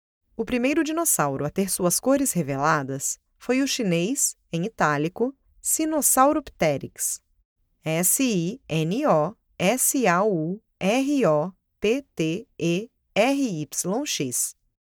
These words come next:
Era um pequeno dinossauro coberto com penas pequeninas, plumas de cor marrom clara, com faixas brancas na cauda e outras mais escuras sobre os olhos,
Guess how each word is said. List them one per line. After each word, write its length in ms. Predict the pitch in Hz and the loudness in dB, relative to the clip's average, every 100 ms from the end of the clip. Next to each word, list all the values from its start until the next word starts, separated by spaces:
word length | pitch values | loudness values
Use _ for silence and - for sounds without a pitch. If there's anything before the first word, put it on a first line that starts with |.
| _ _ _ _ _ _ _ - | _ _ _ _ _ _ _ -4
Era 140 | 254 | -2
um 80 | 285 | 0
pequeno 360 | 285 - 330 359 | 0 0 0 0
dinossauro 720 | 349 370 370 165 147 143 185 | -2 0 0 2 0 0 -4
coberto 520 | - 156 175 185 175 | -2 2 2 0 -4
com 120 | 170 | -6
penas 320 | 160 214 220 | -2 0 0
pequeninas, 920 | - 302 302 349 247 143 135 139 - - _ _ _ _ - | -2 -2 0 0 0 -2 -4 -4 -6 -10 _ _ _ _ -4
plumas 460 | 247 254 175 147 | 0 2 0 -2
de 100 | 143 | -4
cor 200 | 175 185 | 0 2
marrom 320 | 170 160 226 320 | 2 0 0 0
clara, 520 | 214 151 143 156 214 _ _ - | 0 2 0 -4 -6 _ _ -4
com 160 | 175 | -2
faixas 400 | 170 240 269 311 | 2 2 2 0
brancas 400 | 196 156 139 151 | 0 -2 0 -2
na 160 | 170 277 | 0 0
cauda 580 | - 226 147 156 185 269 _ | 2 2 2 0 -2 -2 _
e 160 | - 285 | 0 2
outras 360 | 262 269 302 294 | 2 2 0 2
mais 180 | 294 | 2
escuras 460 | 320 - - 160 160 | 2 -2 -2 -2 0
sobre 260 | 202 196 320 | 0 0 2
os 120 | 277 | 4
olhos, 580 | 160 135 139 139 - | 4 2 -4 -8 -12